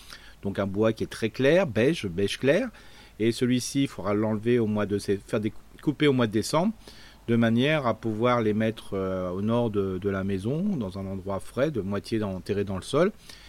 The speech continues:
et de manière qu'ils prennent du retard. Et donc, euh, ça, c'est en mar-, en décembre deux mille vingt-trois. Et en avril, début avril deux mille vingt-quatre, bah, il suffira de les greffer.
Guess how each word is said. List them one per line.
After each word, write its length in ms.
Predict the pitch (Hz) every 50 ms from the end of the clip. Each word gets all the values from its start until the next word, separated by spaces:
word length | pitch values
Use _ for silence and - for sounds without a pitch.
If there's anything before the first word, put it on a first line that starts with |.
| - - - - -
et 100 | 95 92
de 120 | 92 107
manière 240 | 107 110 113 120 113
qu'ils 140 | - 113 92
prennent 220 | - - 110 107
du 80 | 104 104
retard. 520 | 92 92 85 - - 110 131 160 175 170 - -
Et 340 | 120 120 131 135 139 139 127
donc, 260 | 107 113 113 117 110 - -
euh, 220 | 104 98 98 98
ça, 180 | 95 - 113 107
c'est 240 | - - - 98 95
en 160 | 82 80 85
mar-, 320 | 87 90 110 123 117 - -
en 220 | - 110 101 92 90
décembre 420 | 87 127 123 - - 131 123 110
deux 80 | 101 98
mille 140 | 98 95
vingt-trois. 460 | 90 95 95 87 - - 117 131 135 - - - - - - - - - - - -
Et 80 | 98
en 120 | 101 98 98
avril, 540 | 101 104 98 110 120 120 117 107 101 95 87
début 280 | 80 101 101 95 107 113
avril 280 | 110 - 101 113 113 95
deux 80 | 98
mille 180 | 92 95 92 90
vingt-quatre, 460 | 85 87 85 80 - 117 117 151 160
bah, 140 | 107 98 98
il 40 | -
suffira 400 | - 98 87 - - 82 101 117
de 60 | 117
les 60 | 113
greffer. 300 | 98 95 90 - - 95